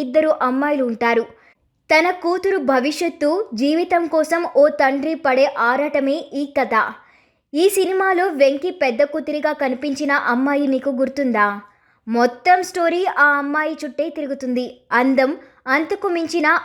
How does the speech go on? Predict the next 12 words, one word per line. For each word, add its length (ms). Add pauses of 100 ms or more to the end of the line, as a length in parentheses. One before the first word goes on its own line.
(120)
అమాయకత్వంతో 840
కట్టిపడేసింది. 800 (460)
ఆ 200
అమ్మాయి 420 (120)
పేరేంటో 420
మీకు 320
తెలుసా? 320 (680)
కృతిక 460 (140)
జయకుమార్. 560 (500)
ఈ 120 (220)
ఒక్క 300 (100)
సినిమాతోనే 680